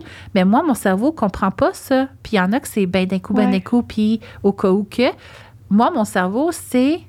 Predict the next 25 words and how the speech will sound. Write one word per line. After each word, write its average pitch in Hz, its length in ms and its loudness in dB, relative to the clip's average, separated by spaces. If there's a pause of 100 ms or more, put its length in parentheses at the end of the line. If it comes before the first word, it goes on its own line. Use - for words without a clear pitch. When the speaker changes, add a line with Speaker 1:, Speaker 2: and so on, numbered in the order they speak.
(340)
Speaker 1:
ben 165 160 2
non. 262 300 4 (720)
Tu 277 120 0
sais, 240 160 2
de, 190 40 -6
de, 190 480 2
d'être 196 260 2
tout 226 100 -2
le 196 60 -2
temps 247 160 0
dans 220 160 2
les 190 140 0
ben 196 200 -2
d'un 190 120 0
coup, - 160 -8
ben 214 160 0
d'un 185 100 0
coup, 339 200 -2
c'est 220 220 0
là 254 300 2
que 190 220 -2
ma 180 160 0
peur 262 240 2
Speaker 2:
Mhm. 254 120 0
Speaker 1:
arrive. 208 500 -2